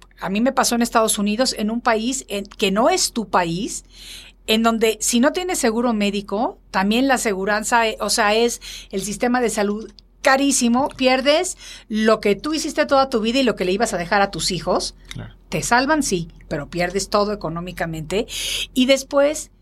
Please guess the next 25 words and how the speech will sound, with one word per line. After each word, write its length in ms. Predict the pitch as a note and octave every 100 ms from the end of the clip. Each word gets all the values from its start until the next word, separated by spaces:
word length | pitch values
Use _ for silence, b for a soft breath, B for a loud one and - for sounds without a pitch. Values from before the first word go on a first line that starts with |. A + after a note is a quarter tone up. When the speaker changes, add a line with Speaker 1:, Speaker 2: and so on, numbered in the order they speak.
| _ _ _
Speaker 1:
todavía 520 | C#4 D4+ F4+ E4 D4
a 40 | A#3
todos 500 | - C#4+ D#4 F#4 F4
esos 360 | D4+ D4 D4 -
estreses, 920 | G3+ - A3+ G#3+ G3+ F3 G3+ - - -
o 100 | F3
a 100 | E3
todo 200 | A3 C4+
ese 160 | C4+
estrés 460 | - - G3 F#3+ A3
que 100 | G3+
tenemos, 580 | F#3+ E3+ E3+ E3 A#3 - B B B B
añádele 480 | A#3 B3+ C4 C4 B3+
que 80 |
te 140 | - A3
deje 200 | A3 A3+
tu 140 | A#3
pareja 540 | - A3+ A3 G#3+ A3+ C#4+
porque 240 | - F3+ G3
Speaker 2:
Claro. 40 |
Speaker 1:
ya 60 | G#3
no 100 | G#3+
te 100 | G#3
considera 420 | G3 F#3 G3 G3+
mujer. 460 | G#3 G#3 F#4 G4+